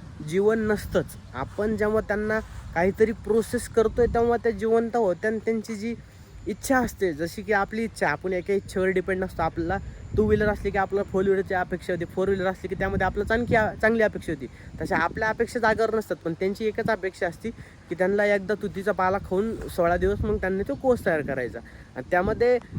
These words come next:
त्यांना जीवन नसतंच. म्हणजे रेशीमच्या आळ्या ह्या नसतात जवळपास, पण आपण त्याला काहीतरी प्रोसेस केल्यानंतर ते तेव्हा काहीतरी होतंय त्यांचं, आणि काहीतरी झाल्यानंतर तेव्हा आपण त्याला पूर्णपणे शेडमध्ये घेऊन येऊ शकतो आणि त्यांना तुतीचा पाला आपण पूर्णपणे सोळा दिवस पाला खाऊ घालू शकतो.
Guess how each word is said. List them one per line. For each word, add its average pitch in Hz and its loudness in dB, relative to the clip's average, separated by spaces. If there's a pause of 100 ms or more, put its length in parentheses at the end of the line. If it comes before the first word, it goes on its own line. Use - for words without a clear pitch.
(100)
त्यांना 233 4
जीवन 254 6
नसतंच. 262 4
म्हणजे 156 0
रेशीमच्या 220 -2
आळ्या 170 2
ह्या 208 2
नसतात 220 -2
जवळपास, 214 4 (400)
पण 185 0
आपण 180 2
त्याला 247 2
काहीतरी 233 2
प्रोसेस 226 -2
केल्यानंतर 196 0
ते 196 -4
तेव्हा 196 2 (280)
काहीतरी 196 4
होतंय 190 4
त्यांचं, 165 -2 (360)
आणि 143 -4
काहीतरी 196 2
झाल्यानंतर 160 -2
तेव्हा 185 -2
आपण 175 -4
त्याला 180 -2
पूर्णपणे 175 -4
शेडमध्ये 165 -2
घेऊन 147 -4
येऊ 165 -2
शकतो 165 -4
आणि 156 -4
त्यांना 160 -4
तुतीचा 165 -8
पाला 160 -2
आपण 165 -2
पूर्णपणे 165 -6
सोळा 151 -4
दिवस 160 -2
पाला 170 -2
खाऊ 254 -6
घालू 240 2
शकतो. - -8